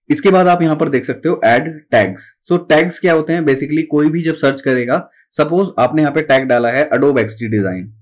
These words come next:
तो Adobe एक्सडी से अगर कोई सर्च करेगा तो आपका लेआउट भी उसमें फॉल करेगा। तो यहाँ पे आपको लिबर्टी मिलती है, टेन, अ, जो कीवर्ड्स हैं,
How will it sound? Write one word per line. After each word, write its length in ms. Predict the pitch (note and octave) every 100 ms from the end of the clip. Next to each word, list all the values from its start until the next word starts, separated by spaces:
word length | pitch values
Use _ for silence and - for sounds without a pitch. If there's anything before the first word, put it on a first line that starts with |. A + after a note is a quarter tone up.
| _ _ -
तो 160 | F#3+ C#3+
Adobe 240 | E3 F3+
एक्सडी 260 | D#3+ D#3 E3+
से 120 | E3+
अगर 140 | D#3+
कोई 140 | D#3 D#3
सर्च 220 | C#3+ C#3
करेगा 260 | C3+ C#3
तो 100 | F3+
आपका 280 | F3 D3 -
लेआउट 300 | C#3+ B2+ B2+
भी 100 | C3
उसमें 260 | B2 B2+ A#3+ - _ _
फॉल 220 | C#3 C#3 G#3+ -
करेगा। 340 | A#2 G2+ F#2
तो 120 | - C#3
यहाँ 160 | D3+ D#3+
पे 220 | G#3 G#3 _ _ -
आपको 280 | E3 - F#3+
लिबर्टी 380 | E3+ D#3+ D#3 D#3+
मिलती 300 | C#3 C3 C3
है, 180 | D3 F#3 - -
टेन, 400 | D3 E3+ F3+ -
अ, 220 | C#3 A#2+
जो 240 | B2 C3+ C3 -
कीवर्ड्स 380 | C#3 D3 D#3+
हैं, 120 | D3+